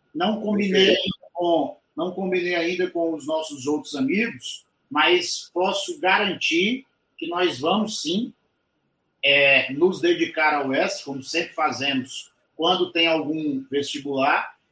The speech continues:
Speaker 1: e vamos, inclusive, enfatizar em geografia e história do Ceará, porque a gente sabe que muitas escolas, é, foram pegas de surpresa, como eu disse, e aí tá uma correria louca pra dar geografia do Ceará,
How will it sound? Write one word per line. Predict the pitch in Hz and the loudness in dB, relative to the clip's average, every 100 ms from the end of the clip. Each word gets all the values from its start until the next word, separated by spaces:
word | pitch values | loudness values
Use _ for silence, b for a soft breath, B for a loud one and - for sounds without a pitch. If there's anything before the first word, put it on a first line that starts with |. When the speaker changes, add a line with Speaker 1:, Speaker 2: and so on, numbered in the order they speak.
| _ | _
Speaker 1:
e | - 208 | -6 -6
vamos, | - 202 226 196 | 0 0 0 -2
inclusive, | 220 220 175 226 247 | -4 -4 -4 0 0
enfatizar | 240 240 226 190 180 185 196 196 | 2 0 0 -4 0 0 0 -2
em | |
geografia | 170 180 180 180 175 175 208 247 269 262 | -4 -4 0 -2 -2 -6 2 2 2 -2
e | |
história | 226 - - 190 208 | -6 -6 -2 -2 -2
do | 202 | -4
Ceará, | - - 156 165 - - _ _ _ | -2 0 2 2 0 -8 _ _ _
porque | 330 - | -8 0
a | 185 185 | 2 2
gente | 185 190 - | 0 -2 -2
sabe | 170 185 190 - | 2 2 0 -4
que | 196 190 185 | -2 -2 -4
muitas | 165 202 247 214 190 | -2 2 2 2 -4
escolas, | - - 185 185 143 120 - - - _ _ - | -6 0 4 4 4 -2 -4 -6 -10 _ _ 0
é, | 160 160 | 0 2
foram | 190 196 185 | 0 0 0
pegas | 180 190 196 185 | 2 2 2 -2
de | 180 | -4
surpresa, | - - - 165 220 226 | -2 -4 -2 0 0 -2
como | - 160 | -6 -2
eu | 147 | -2
disse, | 123 214 214 - - _ - | 0 -2 0 -4 -4 _ -2
e | 160 | 4
aí | 180 - | 4 4
tá | 214 | -2
uma | 220 202 | -2 -2
correria | 202 220 208 185 202 220 | 0 2 4 2 2 2
louca | 175 202 226 214 | 4 2 2 -4
pra | - - | -4 -2
dar | 190 | -2
geografia | 190 185 185 180 185 | -4 -4 -6 0 -2
do | |
Ceará, | - 196 180 170 - | -2 -2 2 2 0